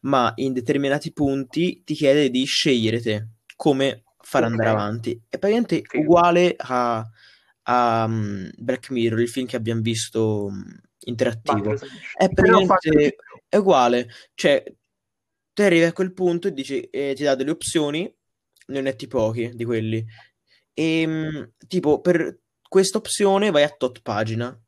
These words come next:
Speaker 1: e da lì vai avanti e ti continua a dare
Speaker 2: Ah,
Speaker 1: opzioni. È uguale.
Speaker 2: interessante.
Speaker 1: È uguale.
Speaker 2: Molto bello.
Speaker 1: È uguale, è uguale. È stato un bel
Speaker 2: È
Speaker 1: film,
Speaker 2: vero.
Speaker 1: secondo me, molto
Speaker 2: Anche
Speaker 1: interessante.
Speaker 2: se è piaciuto, è vero, è piaciuto tanto.
Speaker 1: Soprattutto
Speaker 3: E poi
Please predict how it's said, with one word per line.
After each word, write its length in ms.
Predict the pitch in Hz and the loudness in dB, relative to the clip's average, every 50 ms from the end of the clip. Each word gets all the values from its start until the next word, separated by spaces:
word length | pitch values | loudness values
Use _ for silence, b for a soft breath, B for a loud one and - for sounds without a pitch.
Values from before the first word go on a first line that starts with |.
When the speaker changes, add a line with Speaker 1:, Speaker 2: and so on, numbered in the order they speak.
| _ _ _ _ _ _ _ | _ _ _ _ _ _ _
Speaker 1:
e 100 | - 190 | -4 -2
da 100 | 190 139 | 0 2
lì 120 | 120 127 127 | 0 0 2
vai 100 | 127 117 | 2 0
avanti 560 | 110 98 95 98 101 104 110 110 131 - - | 0 0 -4 -8 -10 -10 -8 -8 -8 -8 -8
e 200 | - - - - | -10 -12 -12 -10
ti 140 | - 151 156 151 | -10 -10 -10 -6
continua 420 | - 170 165 165 - 185 175 156 | -4 -4 -4 -2 0 0 0 0
a 40 | 135 | 0
dare 180 | 120 123 123 | -2 -2 -2
Speaker 2:
Ah, 80 | 202 214 | -2 -4
Speaker 1:
opzioni. 540 | 220 220 220 220 220 220 220 220 - - _ _ | -4 -6 -4 -4 -2 -2 -4 -4 -6 -8 _ _
È 100 | - 247 | 0 2
uguale. 460 | 214 139 - 113 113 113 120 123 113 | 4 4 4 6 6 4 2 0 -2
Speaker 2:
interessante. 760 | - 170 160 - 160 151 - - _ - 139 135 131 131 139 185 | -8 -10 -8 -8 -8 -8 -10 -14 _ -10 -10 -8 -8 -2 0 2
Speaker 1:
È 20 | |
uguale. 440 | 190 147 143 127 127 127 127 127 - - 156 | 2 4 4 4 4 4 2 0 -2 -8 -6
Speaker 2:
Molto 300 | 170 175 165 160 160 139 | -4 -4 -4 -4 -6 -8
bello. 440 | 135 131 131 135 139 139 - _ _ _ _ _ _ _ - | -10 -10 -8 -8 -8 -10 -10 _ _ _ _ _ _ _ -10
Speaker 1:
È 80 | - 151 | -6 -4
uguale, 240 | 151 135 127 117 123 | -2 0 0 0 0
è 40 | 127 | -2
uguale. 380 | 120 113 104 104 107 110 110 - - _ _ _ _ _ _ _ _ _ | -2 -4 -4 -4 -6 -10 -12 -14 -18 _ _ _ _ _ _ _ _ _
È 100 | - 139 139 | -12 -10 -8
stato 160 | - 151 151 | -6 -6 -4
un 80 | 151 | -2
bel 160 | 147 151 151 151 | -2 -2 -2 -2
Speaker 2:
È 60 | 190 | 0
Speaker 1:
film, 120 | 196 180 | 2 2
Speaker 2:
vero. 140 | 127 123 123 | 2 2 0
Speaker 1:
secondo 320 | - - 120 123 123 120 | -4 -8 -8 -6 -6 -6
me, 180 | 120 117 117 127 | -6 -6 -6 -6
molto 300 | 131 139 147 151 151 151 | -4 -2 -2 -2 0 0
Speaker 2:
Anche 60 | 165 151 | -2 0
Speaker 1:
interessante. 720 | - 151 143 143 - - - 117 110 113 113 117 113 120 | 0 0 0 0 -2 0 0 2 2 2 0 -2 -4 -6
Speaker 2:
se 320 | 120 156 156 156 - 151 151 | -8 -8 -8 -8 -10 -10 -8
è 160 | - 147 151 147 | -6 -6 -4 -4
piaciuto, 360 | - 143 - 135 131 127 139 | -4 -4 -4 -4 -6 -4 -4
è 20 | 135 | -4
vero, 200 | 135 131 127 135 | -2 -2 -2 -4
è 40 | 131 | -4
piaciuto 280 | - 143 143 139 139 135 | -6 -6 -6 -6 -6 -6
tanto. 380 | - 127 123 127 131 127 - - | -6 -6 -8 -8 -10 -10 -12 -4
Speaker 1:
Soprattutto 360 | - 156 156 160 - 185 233 | 0 2 2 2 0 -2 -2
Speaker 3:
E 20 | 226 233 247 262 156 147 139 104 | 2 4 6 6 6 6 6 4
poi 160 | 90 - | 2 0